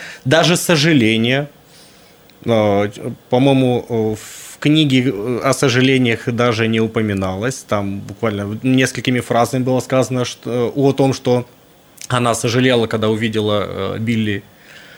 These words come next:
Ну, а в фильме видно, что в глазах замешательство, страх, сожаление,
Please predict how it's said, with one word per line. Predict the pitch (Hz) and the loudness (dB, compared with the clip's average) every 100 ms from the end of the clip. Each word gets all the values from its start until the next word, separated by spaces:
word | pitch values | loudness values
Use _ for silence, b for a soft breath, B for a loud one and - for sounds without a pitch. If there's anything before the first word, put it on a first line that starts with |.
| B B 117 | B B 0
Ну, | 127 135 | 2 4
а | 131 | 2
в | - | 2
фильме | 151 208 208 190 | 0 2 2 2
видно, | 117 123 113 110 107 117 | 2 0 2 2 0 -4
что | - 117 101 85 | -2 0 0 -2
в | 95 104 | -4 -2
глазах | 113 120 110 101 | 2 2 2 0
замешательство, | 107 107 - 160 175 180 - 185 180 180 - _ - | -2 -2 0 0 0 -6 -2 -2 -2 -4 -18 _ -18
страх, | - 127 117 151 - - - - | -4 0 2 2 -2 -16 -20 -8
сожаление, | - 127 131 120 107 120 160 185 | -2 2 4 2 2 0 0 -4